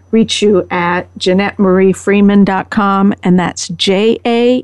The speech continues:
N E T T E, as in Jer-, Jeanette Marie, and, um, uh, the Soul Center O C dot com. And I, I appreciate, y-, you know, the support and the time you've given us today.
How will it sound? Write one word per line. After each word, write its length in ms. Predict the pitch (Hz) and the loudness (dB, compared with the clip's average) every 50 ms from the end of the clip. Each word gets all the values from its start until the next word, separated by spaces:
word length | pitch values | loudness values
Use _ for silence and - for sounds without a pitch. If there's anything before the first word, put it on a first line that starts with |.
| - - | -6 -6
N 220 | 220 214 220 220 208 | -4 -2 -2 -2 -2
E 220 | - 220 208 208 214 | -4 -6 -6 -6 -8
T 220 | - - 240 214 | -6 -6 -6 -6
T 240 | 202 - 226 208 - - | -4 -4 -6 -6 -4 -2
E, 300 | 233 214 214 220 226 - - | -2 -2 -2 -4 -6 -8 -14
as 160 | - 180 - | -18 -12 -8
in 100 | 190 180 175 | -8 -8 -6
Jer-, 220 | 175 185 180 165 - - - | -6 -6 -8 -8 -10 -16 -18
Jeanette 340 | - - 196 185 180 180 - | -12 -10 -8 -6 -8 -8 -8
Marie, 520 | 220 175 180 180 180 180 185 190 202 233 247 - _ - - - - - - - - - - | -10 -10 -8 -8 -8 -8 -8 -6 -8 -8 -8 -12 _ -20 -20 -20 -20 -20 -20 -20 -20 -10 -6
and, 600 | 202 185 185 180 180 175 180 180 175 165 185 - | -2 0 0 0 0 0 0 0 -2 -4 -6 -6
um, 520 | - 170 170 175 170 170 170 170 170 170 - - - - - - _ _ _ | -4 -2 0 0 0 0 0 -2 -2 -4 -10 -18 -20 -20 -20 -20 _ _ _
uh, 240 | - 185 185 180 175 | -4 -2 -2 0 0
the 100 | 185 180 | 0 -2
Soul 280 | 180 - - 214 208 202 | -2 -2 0 0 0 0
Center 440 | - - 214 190 190 185 185 - - _ | 0 0 0 0 0 -2 -4 -6 -6 _
O 140 | 202 185 185 | -2 -2 -2
C 320 | 180 - - - 190 190 | -2 -4 -8 -6 -6 -6
dot 300 | 175 175 180 170 - - | -4 -4 -6 -6 -8 -10
com. 400 | - - 175 175 170 185 202 - - - | -8 -6 -6 -4 -4 -6 -6 -8 -8 -6
And 180 | 202 180 180 | -6 -4 -2
I, 300 | 180 175 180 175 180 180 - - | -2 -2 -2 -2 -4 -4 -6 -6
I 100 | 185 185 | -4 -4
appreciate, 800 | 180 180 - - 240 233 - - 240 214 208 208 208 208 208 - - _ _ _ | -4 -6 -2 -4 -4 -4 -2 -2 0 0 2 2 0 0 -2 -4 -14 _ _ _
y-, 200 | 220 - - - - - | -8 -8 -8 -10 -6 -6
you 80 | 220 | -4
know, 160 | 202 190 190 | -4 -2 -2
the 140 | 185 190 190 | -2 -4 -4
support 480 | - - - 175 - - 196 196 196 - - | -4 -4 -8 -8 -4 -2 -2 0 -2 -2 -2
and 140 | 202 180 | 0 0
the 60 | 180 175 | 0 0
time 340 | - - 202 190 185 185 | -2 -2 0 2 2 4
you've 180 | 180 175 170 - | 2 2 0 -2
given 280 | - 185 175 185 175 175 | -4 -2 -2 0 -2 -2
us 240 | 175 175 - - | -2 -4 -6 -8
today. 680 | - - - 170 - 180 170 160 156 147 - 165 190 | -10 -10 -8 -4 -2 -2 0 0 -2 -4 -4 -6 -8